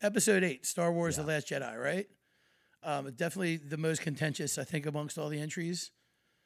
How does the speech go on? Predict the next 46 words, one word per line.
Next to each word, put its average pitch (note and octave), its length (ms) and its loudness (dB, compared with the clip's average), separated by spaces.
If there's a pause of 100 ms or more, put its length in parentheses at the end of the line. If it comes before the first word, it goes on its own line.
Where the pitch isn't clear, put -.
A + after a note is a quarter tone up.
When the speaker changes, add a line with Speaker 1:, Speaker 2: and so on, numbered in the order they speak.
(460)
Speaker 2:
Just - 120 -10
wanna D#3 100 -2
Speaker 1:
He D3 40 -6
Speaker 2:
put G#2 120 -2
a - 20 -2
note F#2 120 0
in F#2 80 -4
there. F#2+ 100 0
I'm F#2 100 -2
pouring F#2 240 -6
some F2+ 160 -8
water F2+ 260 0
from - 140 -10
my D#2 80 -6
Brita. G2+ 360 -4 (260)
Sorry F2 300 -6
if E2 60 -10
this E2+ 180 -10
is, E2 120 -10
uh, E2 240 -6 (200)
unpleasant. F2+ 480 -6 (480)
We're F2+ 100 -6
not F#2 160 -4
trying G2 160 -4
to G2+ 80 -2
do G2+ 100 0
an G2 80 -2
A F#2+ 140 -2
S F#2 140 -6
M G2+ 80 -4
R F#2+ 120 0
podcast, G2+ 560 -4
but, - 120 -14
uh, - 120 -14 (1000)
gotta F2+ 160 -10
do F2 100 -12
this. C#2+ 300 -18
Speaker 1:
You D#3+ 120 -6
gotta C#3 180 -4
be A#2+ 140 -8
out A#2+ 60 -6
of B2 80 -8
your B2 80 -10
mind C3+ 260 -10
right G#2+ 120 -14
now. G#2+ 140 -18